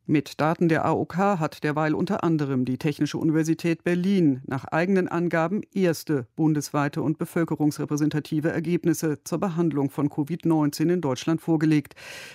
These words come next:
Demnach ist gut ein Fünftel der Patienten, die mit dem Virus in deutsche Krankenhäuser eingeliefert wurden, verstorben. Mit dreiundfünfzig Prozent war die Sterblichkeit bei denen, die beatmet wurden,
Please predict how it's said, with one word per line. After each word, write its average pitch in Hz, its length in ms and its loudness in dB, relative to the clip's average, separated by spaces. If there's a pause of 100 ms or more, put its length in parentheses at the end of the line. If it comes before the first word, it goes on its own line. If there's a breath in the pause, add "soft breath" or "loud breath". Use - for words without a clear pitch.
(120 loud breath)
Demnach 165 400 2
ist 143 200 -10
gut 175 220 -4
ein 147 160 0
Fünftel 226 640 0
der 170 220 2
Patienten, 185 760 0
die 151 160 0
mit 147 280 -2
dem 147 180 2
Virus 180 380 0
in 160 80 2
deutsche 156 300 0
Krankenhäuser 170 640 0
eingeliefert 170 580 0
wurden, 139 320 0
verstorben. 151 680 0 (420 loud breath)
Mit 143 260 -2
dreiundfünfzig 156 760 0
Prozent 156 440 -2
war 139 80 0
die 143 80 -2
Sterblichkeit 156 680 -2
bei 156 120 0
denen, 151 480 2
die 160 100 -4
beatmet 147 540 -2
wurden, 127 340 -4